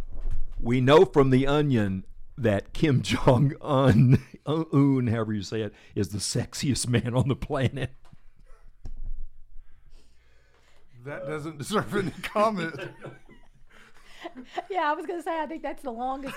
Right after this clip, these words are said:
Speaker 3: pause of
Speaker 1: But you
Speaker 3: any
Speaker 1: know,
Speaker 3: silence we've had since we started
Speaker 1: I put a
Speaker 3: this.
Speaker 1: little Facebook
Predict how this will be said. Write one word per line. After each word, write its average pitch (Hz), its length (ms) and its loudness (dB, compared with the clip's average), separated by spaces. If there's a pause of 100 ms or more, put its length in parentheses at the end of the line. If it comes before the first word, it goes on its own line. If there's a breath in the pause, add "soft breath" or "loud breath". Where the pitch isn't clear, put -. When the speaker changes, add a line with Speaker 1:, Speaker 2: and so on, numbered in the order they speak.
(120)
Speaker 3:
pause 285 440 2
of - 20 -2
Speaker 1:
But 262 180 0
you 320 80 2
Speaker 3:
any 320 80 0
Speaker 1:
know, 302 120 0
Speaker 3:
silence 277 520 -2
we've 233 200 -10
had 254 320 -4
since - 240 -14
we 214 100 -12
started 254 340 -2
Speaker 1:
I 214 60 6
put 202 220 6
a - 20 4
Speaker 3:
this. 220 80 4
Speaker 1:
little 165 160 4
Facebook 135 520 2